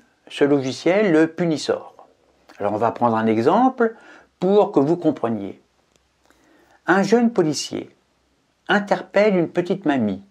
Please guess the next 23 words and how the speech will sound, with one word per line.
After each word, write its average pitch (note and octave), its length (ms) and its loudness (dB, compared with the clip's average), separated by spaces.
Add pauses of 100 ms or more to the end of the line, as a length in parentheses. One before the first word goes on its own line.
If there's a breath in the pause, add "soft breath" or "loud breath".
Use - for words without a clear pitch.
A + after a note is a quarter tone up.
(300)
Josette, A2 680 -2 (300)
âgée C3 240 0
de A#2 100 -2
quatre-vingt-huit A2+ 600 -6
ans. B3 280 0 (760 soft breath)
Pourquoi ? F#3+ 360 2
Parce F3+ 200 0
qu'elle D#3 140 4
ne D#3 60 4
porte - 320 -2
pas D#3+ 200 2
de B2 60 -2
masque. - 440 -10 (1300)
D'une B2+ 200 2
voix B2+ 200 4
tremblotante, C3+ 800 0
elle B2+ 120 2
explique G3+ 500 -4
au B2+ 60 0
policier E3+ 680 -2
qu'elle D3+ 220 0
préfère D#3+ 400 0
mourir E3 640 0